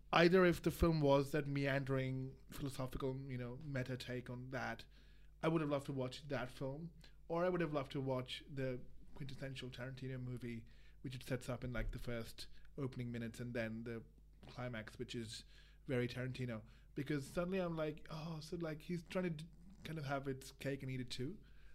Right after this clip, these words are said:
Like, you know, for most of the film, you're trying to really change my perspective of what you can do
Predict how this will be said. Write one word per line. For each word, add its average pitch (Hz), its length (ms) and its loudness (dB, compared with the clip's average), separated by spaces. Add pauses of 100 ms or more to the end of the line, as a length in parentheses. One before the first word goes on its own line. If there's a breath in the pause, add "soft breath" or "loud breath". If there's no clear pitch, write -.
(120)
Like, 131 160 0
you 135 80 0
know, 131 180 0 (240 soft breath)
for 165 120 4
most 180 300 6
of - 40 -8
the 180 80 2
film, 143 280 2
you're 131 100 0
trying 135 240 0
to 127 200 4 (760 soft breath)
really 139 420 6 (920)
change 139 480 0
my 131 100 0
perspective 131 480 -2
of 120 80 -2
what 123 180 -2
you 127 60 -8
can 127 120 -2
do 120 280 0